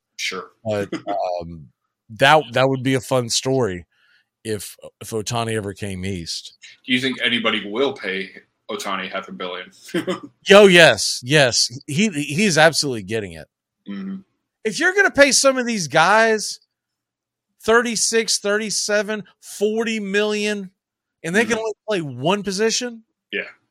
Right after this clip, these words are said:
Speaker 2: Ohtani's getting at least that. I, I, I think that's the low water mark.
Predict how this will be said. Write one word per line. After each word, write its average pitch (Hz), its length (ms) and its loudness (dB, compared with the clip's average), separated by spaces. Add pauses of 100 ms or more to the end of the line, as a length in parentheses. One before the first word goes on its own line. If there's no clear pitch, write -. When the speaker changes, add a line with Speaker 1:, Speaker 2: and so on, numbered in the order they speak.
(260)
Speaker 2:
Ohtani's 202 460 0
getting 151 300 -2
at 127 120 -8
least 147 520 -4
that. 226 200 2
I, 175 220 -2
I, 202 380 -2
I 208 80 -4
think 240 160 -6
that's 170 180 -2
the 160 80 -10
low 147 160 -2
water 131 240 -2
mark. 120 420 -6